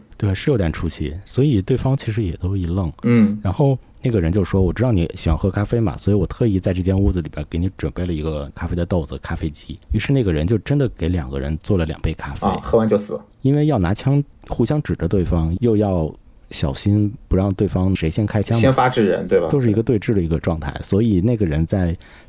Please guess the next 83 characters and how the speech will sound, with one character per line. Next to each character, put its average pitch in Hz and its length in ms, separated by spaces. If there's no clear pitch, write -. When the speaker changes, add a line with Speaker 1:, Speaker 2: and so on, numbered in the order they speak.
Speaker 1:
制 139 140
作 117 180
整 78 120
个 80 160
咖 101 160
啡 123 100
的 110 80
时 87 120
候， 76 60
当 120 160
然 127 240
还 - 220
好， - 220
就 95 120
不 - 140
是 - 140
手 - 180
冲， 82 300
就 98 120
是 95 140
一 85 80
个 90 460
全 87 180
自 110 100
动 123 160
的 85 80
一 82 60
个 82 80
咖 85 160
啡 90 140
机， 78 340
滴 117 160
滤 120 200
的 143 140
一 156 80
个 160 100
咖 - 160
啡 165 120
机。 143 280
但 127 140
是 120 120
倒 127 180
豆 123 200
子 92 120
也 60 80
是 76 140
一 - 20
个 90 80
非 95 140
常 87 180
困 - 220
难 92 120
的 78 60
一 80 60
个 76 100
过 85 160
程， - 240
所 92 140
以 - 20
那 107 120
哥 117 160
们 110 120
儿 - 160
就 110 120
基 151 180
本 110 140
上 82 140
就 107 140
是 101 140
把 76 180
一 101 100
整 95 180
袋 190 200
的 190 80
袋 101 200
子， 80 220
完 78 180
了 87 120
就 90 300
往 85 180
豆 107 160
仓 110 180
里 101 80